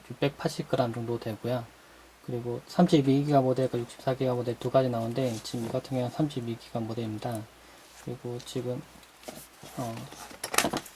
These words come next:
어, 터치 커버가 지금 사용이 되는데, 지금 보면 많이 얇죠? 예, 얇게 돼 있고, 근데 이 부분 자석으로 달라붙도록 돼 있고요. 그리고 보면 여기 터치패드도 있고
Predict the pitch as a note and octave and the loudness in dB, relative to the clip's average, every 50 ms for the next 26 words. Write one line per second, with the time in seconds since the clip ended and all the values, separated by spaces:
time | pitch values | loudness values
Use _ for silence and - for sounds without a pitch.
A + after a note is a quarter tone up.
0 | - - - - - - - - - - - - - - - - - - - - | -16 -16 -16 -10 -10 -10 -10 -12 -20 -20 -20 -20 -20 -20 -18 -10 -10 -10 -8 -8
1 | C3+ B2 B2 - - - - F3+ F3+ - F3 F3+ - - E3 E3 E3 D3+ D3 C#3+ | -12 -12 -12 -14 -10 -2 0 0 0 0 -2 0 6 6 10 10 10 10 8 4
2 | C#3 - C#3 B2+ - - D3+ D#3 D#3 D3 C3+ A#2 A2+ A2+ A2+ C3+ C3 A#2+ G#2 G#2+ | 4 4 0 0 2 4 4 4 4 4 2 -2 -2 -2 0 0 0 0 -2 -6
3 | - - - - - - - - - - - - - - - C#3+ C3 C3+ C3 C#3+ | -8 -14 -18 -18 -18 -18 -16 -16 -16 -16 -16 -18 -14 -6 -4 -2 0 0 0 -2
4 | F#3+ E4 - - - - B4+ A#4+ - - E3 E3 E3+ E3 D3+ - - - - - | -4 -8 -12 -16 -14 -10 -8 -6 2 6 8 10 10 10 8 6 0 -12 -18 -14
5 | - - C3+ B2 B2 B2 D#3+ F3+ F#3 - - B2+ A#2 A#2 C3 C#3 - - A#2+ A2+ | -6 -4 -4 -2 2 6 6 6 6 6 2 2 2 2 -4 -8 -10 -8 -8 -6
6 | A2 B2 C#3+ C#3+ - - - A#2+ A2+ - - - D#3+ F3 G3 - - - C3 B2 | -4 -4 -4 -4 -4 -6 -6 -6 -6 -6 -2 0 2 2 2 -2 -6 -4 -6 -6
7 | - - - - B3 D3 C#3+ D3 D#3+ D3+ D3 C#3 B2+ - - B2+ - D#3 D3 C#3 | -6 -6 -12 -6 0 0 4 4 6 6 6 4 4 4 2 2 6 6 6 6
8 | - D3 D3 D3 D3 C#3+ - - - - - C3 C3+ C3 - - B2 A2 - - | 6 6 6 6 6 4 0 -8 -6 -2 0 0 0 0 0 -2 -2 -2 0 0
9 | B2 C3 C3 A#2+ A#2 - - - - - - - - - - - - - - - | 0 2 0 0 -4 -10 -16 -20 -20 -20 -20 -20 -20 -20 -20 -20 -20 -20 -18 -12
10 | - C3 B2+ A#2+ B2 B2 B2 B2 B2 B2+ C3 B2 - - - - - - - - | -6 -4 -4 -4 -2 -2 -4 -4 -4 -6 -8 -10 -14 -18 -20 -20 -20 -20 -20 -20
11 | - - - - - - - - - - - - - - - C#3 C#3 B2+ B2+ C3 | -20 -20 -20 -20 -20 -20 -20 -20 -18 -8 -8 -8 -8 -4 0 2 2 2 2 2
12 | - F3 F3 - - F3+ - E3 D3+ - D3+ C#3+ C#3+ C3+ - - C#3+ C3+ C3 B2+ | 6 6 6 6 4 6 6 6 8 8 4 6 6 4 4 4 2 2 2 2